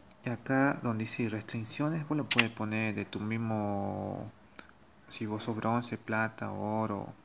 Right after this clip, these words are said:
o diamante, o lo pones cualquiera de los dos. Ese es para que las personas entren hasta cierto rango nomás. Pero si vos le pones sin restricciones, puede entrar cualquiera. La idea es que vos lo pongas la opción,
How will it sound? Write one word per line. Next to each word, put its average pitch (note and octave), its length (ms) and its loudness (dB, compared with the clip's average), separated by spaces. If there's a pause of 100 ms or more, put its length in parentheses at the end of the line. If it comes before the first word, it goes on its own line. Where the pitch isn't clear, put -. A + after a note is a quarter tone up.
(120)
o G2 100 -8
diamante, G#2 760 -4
o - 60 -12 (1500)
lo G2+ 480 0
pones - 560 -4 (300)
cualquiera G#2+ 360 -2
de G2+ 140 6
los G2+ 80 -6
dos. G2 100 -10 (460)
Ese A#2+ 160 -4
es - 40 -2
para G2+ 220 -2
que - 140 -8
las - 80 -6
personas A2 380 0
entren G#2+ 340 0
hasta G#2 260 -8
cierto G#2 800 2
rango G#2+ 300 2
nomás. G2 260 -2 (340)
Pero G2+ 140 0
si - 140 -4
vos B2 80 8
le B2+ 80 6
pones B2 240 -2
sin C3 180 0
restricciones, B2+ 480 -2
puede G#2+ 220 -4
entrar G#2 200 -6
cualquiera. - 520 -10 (640)
La A2+ 140 0
idea A#2 240 2
es A#2 120 -2
que - 200 -6
vos G#2+ 480 -4 (760)
lo A2+ 120 2
pongas G#2+ 560 -4
la G#2 120 -4
opción, G#2+ 560 -8